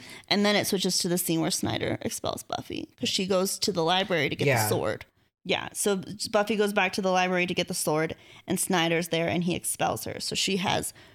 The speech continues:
Speaker 1: no home. There's a warrant out for her arrest, and she has no pl-, no, she can't go back to school. And
Speaker 2: I am
Speaker 1: Kendra's dead.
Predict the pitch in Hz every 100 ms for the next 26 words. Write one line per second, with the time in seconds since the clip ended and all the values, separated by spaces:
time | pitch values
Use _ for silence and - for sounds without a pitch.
0 | - 185 220 262 247 202 185 190 220 -
1 | 190 180 185 214 247 240 - 240 233 214
2 | 185 - - - - _ _ 220 208 214
3 | - 214 180 - 185 156 - 190 190 160
4 | - - - - 143 123 110 - - -
5 | - - - _ _ 202 277 392 302 202
6 | 190 175 - - 92